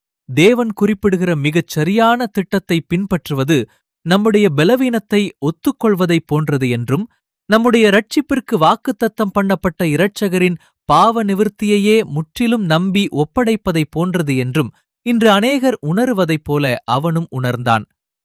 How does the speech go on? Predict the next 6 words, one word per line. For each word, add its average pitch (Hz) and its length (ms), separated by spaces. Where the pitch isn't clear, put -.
சுயத்தை 254 520
சார்ந்திருக்கும் 190 760
முறையை 156 380
அவன் 131 260
தெரிந்து 143 340
கொண்டான். 117 420